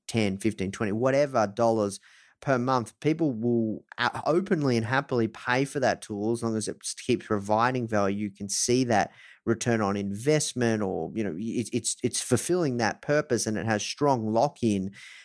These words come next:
There's no reason that anyone would leave. So from a business model standpoint, it wouldn't make, like, it just doesn't, it's not a, it's not a sound sense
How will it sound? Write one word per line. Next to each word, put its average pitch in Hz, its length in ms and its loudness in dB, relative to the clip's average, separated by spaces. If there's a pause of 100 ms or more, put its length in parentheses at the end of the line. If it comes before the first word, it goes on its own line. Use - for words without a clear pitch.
(140)
There's 139 180 2
no 156 120 4
reason 165 320 4
that 123 80 4
anyone 117 320 4
would 104 120 -2
leave. 120 320 2
So 113 240 4 (100)
from 123 160 -2
a 107 60 2
business 170 460 0
model 110 200 0
standpoint, 101 720 -4 (400)
it 123 140 2
wouldn't 135 280 2
make, 110 300 0 (680)
like, 98 220 2
it 117 200 0
just - 180 0
doesn't, 127 260 0
it's 110 160 -2
not 131 260 2
a, 110 200 0
it's 110 180 -4
not 123 160 2
a 113 80 2
sound 113 760 0 (100)
sense - 640 0